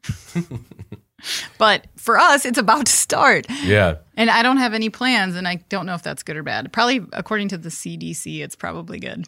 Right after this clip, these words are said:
Speaker 2: Yeah.
Speaker 1: Um, but we're just gonna hang out, and as Jeff said, hopefully enjoy, like, a little bit cooling off of temperatures,
Speaker 2: Oh, yeah.
Speaker 1: because my kids are, like, really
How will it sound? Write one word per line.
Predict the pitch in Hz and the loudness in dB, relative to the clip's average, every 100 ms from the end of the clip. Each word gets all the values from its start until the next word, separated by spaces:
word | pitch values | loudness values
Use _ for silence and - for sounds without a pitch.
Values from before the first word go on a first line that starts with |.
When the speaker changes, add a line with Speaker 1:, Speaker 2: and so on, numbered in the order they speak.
| _ | _
Speaker 2:
Yeah. | - 98 87 190 82 | 0 2 4 2 0
Speaker 1:
Um, | 73 156 - - _ | -4 -10 -12 -18 _
but | 185 160 - | -8 -8 -8
we're | 185 | -8
just | 190 196 | -8 -8
gonna | 202 190 | -6 -6
hang | 175 175 | -6 -4
out, | 175 185 - | -2 -4 -4
and | 180 170 | -8 -8
as | - 175 - | -8 -8 -10
Jeff | - 165 175 | -10 -8 -8
said, | - 156 - _ _ | -8 -10 -14 _ _
hopefully | _ 170 - 180 175 | _ -16 -12 -10 -10
enjoy, | 160 156 151 156 156 - _ _ _ _ _ | -10 -10 -8 -8 -8 -12 _ _ _ _ _
like, | - 160 | -16 -12
a | |
little | 160 165 175 | -10 -10 -10
bit | 208 - | -10 -12
cooling | - 208 208 208 | -14 -12 -10 -10
off | 202 | -12
of | _ | _
temperatures, | - 196 202 214 214 196 | -14 -14 -12 -12 -12 -8
Speaker 2:
Oh, | |
yeah. | 160 | -6
Speaker 1:
because | 170 165 | -4 -6
my | 170 | -6
kids | 170 202 196 | -6 -6 -8
are, | 202 196 | -6 -8
like, | 170 156 | -8 -8
really | 151 160 160 160 | -10 -8 -8 -8